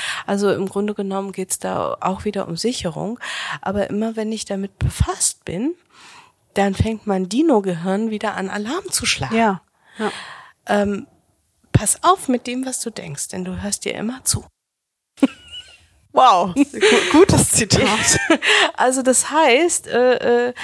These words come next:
Speaker 1: dass ich durch, äh, Gedanke an, an die Katastrophen von morgen, ähm, mich wieder in einen Alarmzustand
Speaker 2: Mhm.
Speaker 1: bringen kann.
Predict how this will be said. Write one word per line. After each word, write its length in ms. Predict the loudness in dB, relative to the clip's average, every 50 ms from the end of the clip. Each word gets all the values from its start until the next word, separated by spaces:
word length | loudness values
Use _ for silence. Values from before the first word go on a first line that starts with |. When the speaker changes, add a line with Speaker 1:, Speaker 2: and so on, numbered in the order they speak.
| -12 -12 -12 -8 _
Speaker 1:
dass 240 | 0 2 2 2 0
ich 220 | 0 -2 -4 -4 0
durch, 400 | 2 4 4 4 2 -2 -6 -4
äh, 180 | -2 -2 -2 0
Gedanke 540 | -2 0 2 2 4 4 2 2 2 2 2
an, 240 | 2 0 -2 -2 -2
an 220 | -2 -2 -2 -2 -2
die 100 | -4 -6
Katastrophen 680 | -8 -6 -6 -4 -4 -4 -2 -2 -2 -2 -2 -4 -6 -6
von 240 | -6 -6 -8 -6 -6
morgen, 580 | -4 -2 -2 0 0 0 0 -2 -2 -2 -2 -6 -8 -12 -12 -12 -14 -16 -10 -4
ähm, 340 | -2 0 0 0 0 -2 -4 -4 -4
mich 340 | -2 0 2 2 2 0 -2
wieder 180 | -2 0 0 0 0
in 80 | 0 0
einen 80 | 0
Alarmzustand 800 | 0 -2 -2 0 -2 -2 -2 -2 -2 -2 -2 -2 -4 -6 -4 -2
Speaker 2:
Mhm. 60 | 0 0
Speaker 1:
bringen 380 | 0 0 -2 -4 -4 -6 -8
kann. 380 | -10 -12 -14 -14 -14 -16 -20